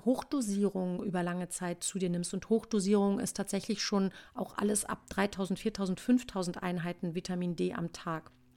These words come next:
insbesondere viele arbeiten mit zehn, zwanzigtausend internationalen Einheiten am Tag.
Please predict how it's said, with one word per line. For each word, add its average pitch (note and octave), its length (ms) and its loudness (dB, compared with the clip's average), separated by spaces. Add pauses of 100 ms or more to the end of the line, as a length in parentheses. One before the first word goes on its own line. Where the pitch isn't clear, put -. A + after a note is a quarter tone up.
(560)
insbesondere F3+ 580 4
viele F#3+ 240 4
arbeiten F3+ 260 -2
mit F3 160 -4
zehn, F#3+ 240 4
zwanzigtausend G#3 880 4 (180)
internationalen F3 760 2
Einheiten E3 340 0
am D#3+ 120 -4
Tag. - 280 -10